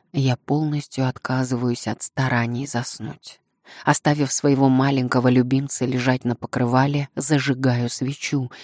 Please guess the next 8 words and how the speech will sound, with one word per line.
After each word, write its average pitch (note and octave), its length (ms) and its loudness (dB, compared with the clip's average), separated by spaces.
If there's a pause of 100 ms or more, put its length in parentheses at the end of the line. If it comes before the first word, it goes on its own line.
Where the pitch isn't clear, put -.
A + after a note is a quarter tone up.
(140)
не D3+ 100 4
в - 60 0
состоянии B2 680 0
припомнить, C#3 640 2
когда C3 460 0
в - 80 -8
последний A#2+ 560 0
раз B2+ 320 0